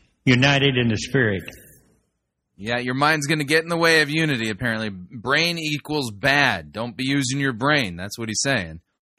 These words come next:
Speaker 1: The mind, the mind without a control over it,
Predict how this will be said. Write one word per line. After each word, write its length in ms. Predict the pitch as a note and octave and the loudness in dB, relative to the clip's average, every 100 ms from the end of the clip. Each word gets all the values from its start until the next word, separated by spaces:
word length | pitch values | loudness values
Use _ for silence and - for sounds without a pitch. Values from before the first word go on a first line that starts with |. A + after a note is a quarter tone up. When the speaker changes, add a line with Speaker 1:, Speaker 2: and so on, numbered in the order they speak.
| _ _ _ _ _ _ _ - | _ _ _ _ _ _ _ -2
Speaker 1:
The 120 | C3 | 2
mind, 680 | C3+ F#3 G3+ D3 D#3 E3+ - - - - _ _ _ _ _ _ _ _ _ _ _ _ _ _ _ _ _ _ _ _ _ _ _ _ _ - | 4 4 4 4 2 2 0 -4 -12 -20 _ _ _ _ _ _ _ _ _ _ _ _ _ _ _ _ _ _ _ _ _ _ _ _ _ 0
the 140 | C#3 | 2
mind 400 | C#3+ F#3+ F#3+ E3 | 4 4 6 4
without 360 | D3 C#3+ E3+ D3+ | 4 6 4 4
a 40 | |
control 680 | - C3 A#2+ F#3 F#3 D3+ A#2 | 4 4 6 4 6 4 4
over 200 | G2 G2+ | 2 0
it, 160 | A#2 | -2